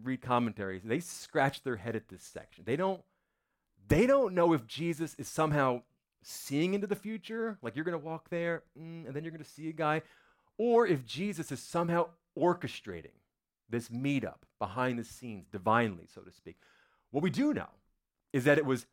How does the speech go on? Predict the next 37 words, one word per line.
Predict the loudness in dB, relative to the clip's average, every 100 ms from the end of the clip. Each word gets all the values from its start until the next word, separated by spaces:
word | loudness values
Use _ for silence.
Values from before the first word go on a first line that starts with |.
| _ -20
very | -18 0 6 6 6 4
unusual | 0 -4 -6 -6 -6 -8
for | -6 -4
a | -2
man | 2 2 2 -2
at | -10 -2
this | -2
point | -4 -12 -12
in | -14
history | -16 -12 -14
to | -10
be | -10
carrying | -10 -10 -4 -2 0 -2 -8 _ -12
the |
pitchers | -10 -10 -10 -10 -12 -12 -14 -14
of | -12 -4
water. | -2 -2 -4
We've | -10 -12 -4
done | -4 -4
sermons | -8 -8 -6
about | -2 0 0
this | -6 -10
before, | -16 -8 -2 2
but | 2 -2 -10 -20 _ -4
at | -4 2
this | 0 0
time, | 0 2 2 0 -8 _
this | -8
was | -4
the | -4
woman's | -2 -2 -4
job. | -12 -14 _ _ _ _ _ _ _ -8
This | -6
is |
what | -2 2
they | 2
did, | 2 -2